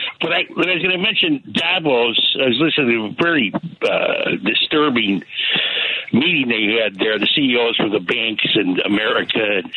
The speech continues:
No pop, no paupers allowed without a banjo. They, in case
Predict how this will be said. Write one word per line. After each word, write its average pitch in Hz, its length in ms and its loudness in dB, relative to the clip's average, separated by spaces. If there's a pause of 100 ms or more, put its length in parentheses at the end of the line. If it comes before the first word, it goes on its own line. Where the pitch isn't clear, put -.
(580)
No 151 260 2
pop, 143 400 -2
no 143 240 -2
paupers 143 500 0
allowed 120 380 0
without 113 240 2
a 104 60 -2
banjo. 101 760 0
They, 104 160 0
in 87 40 -8
case - 160 -4